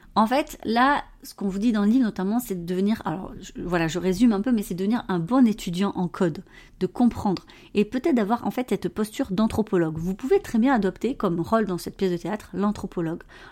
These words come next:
L'anthropologue qui va dans une nouvelle culture, dans un nouveau pays, et qui va découvrir finalement, eh bien, toutes les coutumes, aussi loufoques, eh bien, que ça puisse lui paraître, pour comprendre en fait cette nouvelle culture et ce nouveau pays. Il faut aussi comprendre, euh,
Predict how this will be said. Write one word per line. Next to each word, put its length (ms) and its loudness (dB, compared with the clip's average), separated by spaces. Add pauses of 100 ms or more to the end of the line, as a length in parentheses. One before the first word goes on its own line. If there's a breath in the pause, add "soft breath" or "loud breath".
(100)
L'anthropologue 560 -2
qui 280 -8
va 320 0 (140)
dans 180 -4
une 240 -6
nouvelle 260 -2
culture, 340 -4
dans 180 -6
un 80 0
nouveau 220 -2
pays, 280 -2 (300 loud breath)
et 60 -4
qui 120 -2
va 140 2
découvrir 560 -2
finalement, 500 -4 (400 loud breath)
eh 80 -4
bien, 220 -2
toutes 160 -6
les 100 -2
coutumes, 540 0 (340 loud breath)
aussi 300 2
loufoques, 800 4 (300 soft breath)
eh 80 0
bien, 160 -2
que 100 -4
ça 140 -6
puisse 180 -8
lui 80 -2
paraître, 480 -6 (320 soft breath)
pour 240 -6
comprendre 480 2
en 40 -2
fait 220 -6
cette 160 -10
nouvelle 380 0
culture 340 -6
et 60 -2
ce 120 -6
nouveau 220 -2
pays. 240 -6 (560)
Il 60 0
faut 120 2
aussi 180 -4
comprendre, 560 0 (400 loud breath)
euh, 200 0